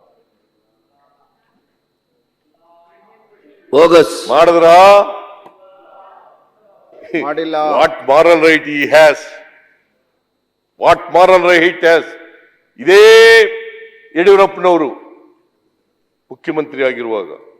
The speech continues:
Speaker 2: ಎರಡ್ ಸಾವಿರದ ಒಂಬತ್ತರಲ್ಲಿ ಡಿಸೆಂಬರ್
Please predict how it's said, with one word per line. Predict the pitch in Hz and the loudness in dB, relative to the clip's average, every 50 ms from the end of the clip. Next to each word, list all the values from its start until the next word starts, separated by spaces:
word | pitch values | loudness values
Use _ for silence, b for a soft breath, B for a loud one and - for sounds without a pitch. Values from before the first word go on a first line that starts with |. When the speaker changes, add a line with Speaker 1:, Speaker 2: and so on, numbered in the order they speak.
| _ _ _ _ _ _ _ _ _ _ _ _ _ _ _ - | _ _ _ _ _ _ _ _ _ _ _ _ _ _ _ -10
Speaker 2:
ಎರಡ್ | 113 123 120 117 | -10 -10 -10 -10
ಸಾವಿರದ | - - 127 120 113 107 | -8 -8 -6 -6 -6 -8
ಒಂಬತ್ತರಲ್ಲಿ | 113 120 120 113 120 117 120 - 104 95 90 80 69 65 64 _ _ _ _ _ _ _ _ _ _ _ _ _ _ _ _ _ _ | -12 -14 -14 -12 -14 -14 -14 -16 -20 -20 -20 -20 -20 _ _ _ _ _ _ _ _ _ _ _ _ _ _ _ _ _ _ _ _
ಡಿಸೆಂಬರ್ | 123 123 - 156 151 127 123 127 120 | -20 -16 -12 -12 -10 -8 -8 -10 -10